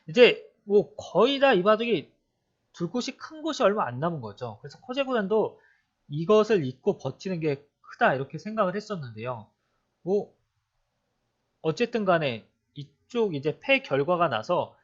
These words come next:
백이 앞서가게 됩니다. 그리고 생각보다 굉장히 컸-, 컸던 게요. 이렇게 붙였는데요. 흑의 손을 빼면 가만히 빠지는 수가 있습니다.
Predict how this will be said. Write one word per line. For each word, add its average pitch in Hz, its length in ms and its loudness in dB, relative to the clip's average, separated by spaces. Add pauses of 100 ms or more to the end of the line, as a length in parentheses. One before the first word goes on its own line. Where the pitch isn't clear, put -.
(380)
백이 208 560 -2
앞서가게 190 580 0
됩니다. 110 560 -14 (200)
그리고 165 160 -4
생각보다 254 880 -2 (600)
굉장히 156 380 -8
컸-, - 400 -20
컸던 - 380 -8
게요. 135 380 -2 (640)
이렇게 165 320 0 (640)
붙였는데요. 143 680 0
흑의 262 240 -8
손을 285 300 -6
빼면 269 220 -8
가만히 220 440 -4
빠지는 254 380 -8
수가 135 200 -6
있습니다. 107 460 -16